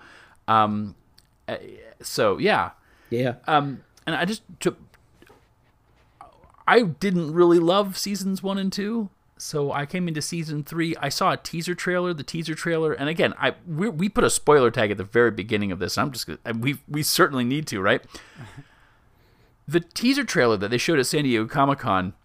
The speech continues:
Speaker 1: had Moriarty in it.
Speaker 2: Yeah.
Speaker 1: That's
Speaker 2: Right.
Speaker 1: all I needed. That was
Speaker 2: <laughs> Right.
Speaker 1: it. And I thought, this is either going to be pandering to the fans in such a way that is going to ruin the series, and this will be the nail in the coffin,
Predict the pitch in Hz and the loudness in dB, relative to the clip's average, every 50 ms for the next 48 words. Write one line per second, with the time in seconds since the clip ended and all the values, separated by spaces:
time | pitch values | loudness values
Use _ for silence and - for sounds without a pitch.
0 | _ _ _ _ _ _ _ _ _ _ _ _ _ - - - - 147 143 139 | _ _ _ _ _ _ _ _ _ _ _ _ _ -18 -12 -6 -4 -2 0 2
1 | 131 127 120 107 101 98 95 87 90 85 80 71 - - - _ _ _ _ _ | 4 4 4 6 6 6 4 4 2 -2 -4 -6 -8 -14 -20 _ _ _ _ _
2 | _ _ - - - - - 147 151 160 151 143 143 147 - - _ _ _ - | _ _ -20 -20 -20 -8 0 6 8 8 8 8 6 2 -2 -14 _ _ _ -20
3 | - - - 165 156 - 170 165 196 180 180 190 196 190 185 175 170 180 175 107 | -4 4 6 6 6 6 4 6 10 12 12 12 12 12 10 8 6 4 4 2
4 | - - - _ _ _ - - - - - - - - 202 214 226 214 196 220 | 0 -4 -8 _ _ _ -20 -20 -8 -4 -2 0 2 4 8 8 8 8 8 6
5 | 220 - - - - 262 - - - _ _ - - - - 165 175 180 185 175 | 2 0 -2 -10 -14 -14 -14 -14 -18 _ _ -20 -8 0 4 4 6 6 4 4
6 | - 196 180 151 - - _ _ _ _ _ _ _ _ _ _ _ _ _ _ | 4 2 2 2 2 -4 _ _ _ _ _ _ _ _ _ _ _ _ _ _
7 | _ _ _ _ _ _ _ _ _ _ _ _ - 135 147 143 220 190 156 - | _ _ _ _ _ _ _ _ _ _ _ _ -4 -2 0 0 0 -2 -2 0
8 | 185 202 202 190 156 175 170 175 165 147 139 131 139 196 185 120 85 78 - - | 0 2 2 2 4 4 4 4 4 2 -2 -2 -2 0 0 0 -2 -4 -8 -12
9 | _ _ _ _ _ _ _ _ _ _ _ _ _ _ _ _ _ _ _ _ | _ _ _ _ _ _ _ _ _ _ _ _ _ _ _ _ _ _ _ _
10 | _ _ _ - - - - 202 220 240 254 247 247 240 233 226 220 208 - - | _ _ _ -10 -6 -2 0 2 2 2 2 2 2 2 2 2 0 0 0 -2
11 | 190 170 160 - - - 175 160 151 143 131 127 127 131 123 - - - 143 - | -2 -2 -4 -4 -4 -2 0 0 2 0 0 0 -2 -4 -4 -4 -4 -6 -6 -4
12 | - 170 156 156 151 131 120 117 110 113 117 - - 120 107 113 - - 101 104 | -4 -4 -2 -2 -2 -2 -2 -4 -4 -6 -6 -6 -4 -4 -4 -4 -6 -8 -12 -10
13 | 113 120 127 147 165 156 139 131 - - 117 101 80 - - - 101 110 113 - | -6 -2 0 0 0 0 0 -2 -2 -2 -4 -4 -6 -8 -6 -4 -4 -2 -2 -2
14 | 143 131 123 117 104 104 98 101 113 123 127 123 110 110 - - 113 95 98 - | -4 -4 -4 -2 -2 -2 0 2 2 2 2 2 0 -2 -2 -2 -2 -2 -2 -4
15 | - - - | -8 -16 -20